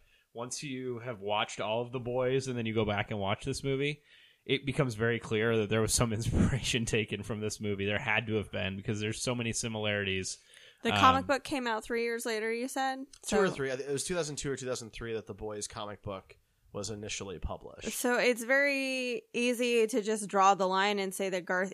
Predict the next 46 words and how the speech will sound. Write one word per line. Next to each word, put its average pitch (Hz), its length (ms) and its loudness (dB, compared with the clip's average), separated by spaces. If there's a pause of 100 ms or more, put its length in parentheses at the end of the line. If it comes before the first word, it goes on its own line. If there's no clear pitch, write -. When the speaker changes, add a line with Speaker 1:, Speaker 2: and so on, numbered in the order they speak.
Speaker 2:
Ennis 190 400 -4
saw 180 540 -2
this 220 280 0
movie. 226 360 0
He 214 160 -4
saw 185 340 -4
quite 180 260 -6
a 185 60 -8
few 180 260 -6
others 185 540 0
and 180 580 -6
were 185 160 -4
like, 175 400 -6
"Yeah, 180 340 0
I 190 60 -4
wanna 185 300 -6
do 175 560 -6
what 175 220 -6
superheroes 175 680 -6
would 170 120 -8
really 165 280 -10
be 160 160 -10
like." - 280 -12 (160)
Speaker 1:
Well, 127 100 2
and 131 160 0
it's 127 160 -4
no 131 100 -2
secret 117 360 -2
that 101 100 0
he 110 240 0
actually 104 400 0
hates 104 300 -2 (120)
superheroes. 151 640 0
Speaker 2:
Yeah. 170 300 4
Speaker 1:
Uh, 117 320 6
so, 113 480 4
you 117 140 2
know, 110 160 2
seeing 131 280 0
a 110 60 0
movie 117 300 4
where 107 180 2
the 101 80 -2
superhero, 104 720 0
the 117 120 2
only 120 240 2